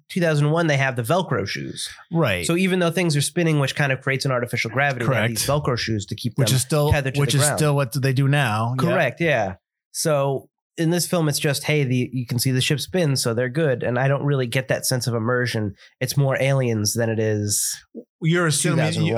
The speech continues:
Speaker 2: assuming, I, you're, you think the, the spinning is, and w-, is making where they are have gravity.
Speaker 1: Correct.
Speaker 2: Well, maybe it's not. Maybe that stuff on their shoes is not.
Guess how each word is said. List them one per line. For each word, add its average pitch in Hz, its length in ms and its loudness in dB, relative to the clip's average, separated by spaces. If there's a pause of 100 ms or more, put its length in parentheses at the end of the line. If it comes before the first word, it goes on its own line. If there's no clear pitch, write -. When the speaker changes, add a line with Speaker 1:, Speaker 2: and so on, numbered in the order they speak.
Speaker 2:
assuming, 160 140 -2
I, 156 100 -2
you're, 151 140 2
you 156 180 2
think 147 280 0 (120)
the, 135 260 -2
the 120 120 -4
spinning 143 580 0
is, 117 200 -4 (200)
and 127 220 0
w-, 147 160 -2
is 127 160 0
making 135 320 2
where 135 160 2
they 127 200 0
are 131 300 2
have 110 220 -2
gravity. 95 420 -2
Speaker 1:
Correct. 160 560 -2 (240)
Speaker 2:
Well, 170 140 0
maybe 202 260 2
it's 170 180 0
not. 160 500 0 (260)
Maybe 160 220 0
that 156 180 2
stuff 156 200 0
on 156 120 2
their 131 100 2
shoes 139 420 2
is 113 140 0
not. 123 400 0